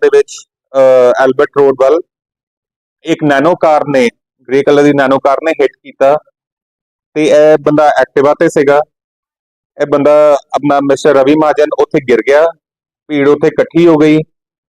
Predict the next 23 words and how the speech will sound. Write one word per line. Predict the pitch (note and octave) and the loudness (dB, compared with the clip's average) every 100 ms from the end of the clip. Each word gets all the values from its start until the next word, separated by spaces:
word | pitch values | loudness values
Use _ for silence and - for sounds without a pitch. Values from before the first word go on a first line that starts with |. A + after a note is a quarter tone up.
| _ _ _ | _ _ _
ਤੇ | D#3 D#3 D#3 | -2 0 0
ਜਦੋਂ | C#3+ - - | 0 0 0
ਭੀੜ | D#3+ C#3+ | 0 0
ਇਕੱਠੀ | C#3 - F3 | -4 0 2
ਹੋ | E3 | 2
ਗਈ | D3 D#3 | 2 0
ਤੇ | - E3+ | 2 -2
ਇੱਕ | - D#3 - _ _ _ _ C#3 | 0 -6 -6 _ _ _ _ -6
ਜਿਹੜਾ | C#3 C#3+ D3 C#3+ B2+ A#2+ - - | 0 2 2 0 -2 -6 -12 -16
ਅਕਿਊਜ਼ਡ | D3 - E3+ E3+ E3 | -10 0 2 4 2
ਹੈ | |
ਸੁਨੀਲ | D#3 D#3+ D3 D3+ D3+ | 0 0 0 0 -2
ਸੈਣੀ, | - B2+ C3+ B2+ - _ _ _ _ _ _ _ _ - | -2 -2 -2 -4 -6 _ _ _ _ _ _ _ _ -4
ਇਹਨੇ, | D#3+ F#3+ F#3+ G3 G3 - _ _ _ _ _ _ _ C3+ | -2 0 2 2 0 -4 _ _ _ _ _ _ _ -2
ਅਹ, | C#3 C3 C3 B2+ B2 B2 - _ _ _ _ _ _ C3 | 0 2 2 2 2 2 -2 _ _ _ _ _ _ -4
ਜਦੋਂ, | C#3+ D#3 D#3+ | 0 0 0
ਅਹ, | D#3+ C#3+ - _ _ _ _ _ | -2 -2 -6 _ _ _ _ _
ਮਤਲਬ | C#3+ D3+ C#3+ _ - | -4 -4 -6 _ -6
ਚਲਾਕੀ | D#3 D3 E3 | -4 -2 0
ਨਾਲ | D#3+ D#3+ F3+ | 0 2 2
ਦੋ | D3+ D3 D3 | 2 0 2
ਲੱਖ | D#3 D#3+ | 0 -2
ਰੁਪਇਆ | C#3+ C#3 C3+ | -2 0 2